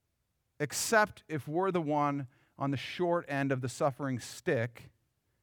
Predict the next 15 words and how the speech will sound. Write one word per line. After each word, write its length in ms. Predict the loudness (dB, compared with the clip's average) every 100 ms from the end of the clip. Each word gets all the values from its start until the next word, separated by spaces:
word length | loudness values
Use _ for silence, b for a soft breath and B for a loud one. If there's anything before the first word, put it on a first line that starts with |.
| _ _ _ _ _ _ _
and 140 | -8 0
somebody 180 | 0 0
says, 160 | -2
"Oh, 140 | 2 2
it's 180 | 2
God's 320 | 2 4 2 -4
plan." 540 | -10 -4 -4 -4 -8 -20 _ _ _ _ _ _ _ _ _ _ _ _ _ _ _ _ _ _ _ _ _ _ _ _ _ _ _
It 180 | 4 4
wasn't 640 | 8 8 10 6 2 2
God's 460 | 4 6 6 4 0
plan 840 | -8 -2 4 4 4 2 -2 -6 -10 -16
<laughs> 1400 | -16 -16 _ _ _ _ _ _ _ _ _ _ _ -2
because 320 | 6 8 8
it 80 | 8
happened. 540 | 6 4 2 -2 -4